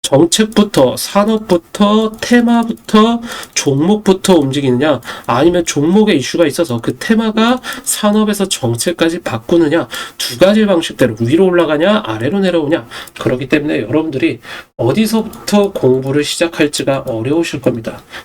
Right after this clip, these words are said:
자, 그렇기 때문에 저희 구독자분들 한눈에 볼 수 있도록 모든 정보와 같이 여러분들에게 전달드리고 있으니까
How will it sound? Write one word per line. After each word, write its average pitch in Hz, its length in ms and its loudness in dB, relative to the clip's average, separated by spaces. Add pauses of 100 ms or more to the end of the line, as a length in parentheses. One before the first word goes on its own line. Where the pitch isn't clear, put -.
(100)
자, 131 120 2
그렇기 147 280 -2
때문에 135 180 4
저희 131 180 -2
구독자분들 147 720 0 (240)
한눈에 196 480 2
볼 127 140 0
수 147 160 -2
있도록 127 380 -2
모든 123 300 -2
정보와 123 360 -2
같이 127 500 -4
여러분들에게 120 500 -2
전달드리고 135 500 -4
있으니까 131 460 -2